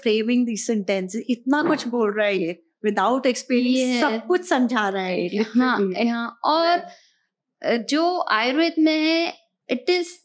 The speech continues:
Speaker 2: ब-, बताता है ना कि बड़े से छोटा, जैसे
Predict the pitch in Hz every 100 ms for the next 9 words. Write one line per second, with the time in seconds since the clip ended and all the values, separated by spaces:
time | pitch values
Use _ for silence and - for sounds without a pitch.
0 | _ - 269 - - 240 269 277 370 403
1 | 403 381 302 220 247 277 320 320 349 339
2 | 262 269 269 277 233 220 233 233 294 302